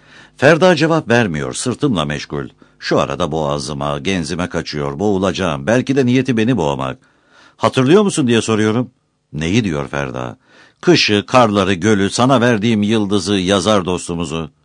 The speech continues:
Küvetteyim, beni yıkıyor karları, gölü ve yıldızı hatırlamamış gibi.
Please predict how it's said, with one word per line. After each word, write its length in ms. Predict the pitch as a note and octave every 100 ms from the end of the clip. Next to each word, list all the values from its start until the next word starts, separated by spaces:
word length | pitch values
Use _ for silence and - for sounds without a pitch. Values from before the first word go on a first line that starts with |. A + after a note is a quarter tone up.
| _ _ _ _ _ _ _
Küvetteyim, 640 | - C#3 F3 - D#3 D2+
beni 180 | D#2+ G#2+
yıkıyor 480 | B2 G2+ G#2+ E2+ C2
karları, 500 | - E2+ D2+ D2 D#2
gölü 300 | C#2+ E2 G2+
ve 80 | D#2+
yıldızı 440 | D#2+ G2+ E2+ D#2+
hatırlamamış 640 | D#2+ F2 D2 D#2 D#2 C#2
gibi. 360 | - C#2+ C2 A#1+